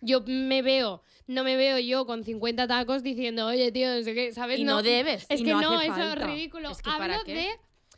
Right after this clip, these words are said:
Speaker 1: es, no moderneo como estamos hablando ahora, sino de que este moderneo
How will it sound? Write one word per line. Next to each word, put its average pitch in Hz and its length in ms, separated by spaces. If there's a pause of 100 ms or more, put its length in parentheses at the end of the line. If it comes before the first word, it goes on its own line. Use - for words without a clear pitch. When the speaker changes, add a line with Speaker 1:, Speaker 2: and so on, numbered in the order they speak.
(480)
Speaker 1:
es, - 340 (400)
no 349 320
moderneo 381 640
como 330 220
estamos 311 300
hablando 277 420
ahora, 220 320
sino 262 260
de 247 120
que 269 100
este 269 180
moderneo 311 840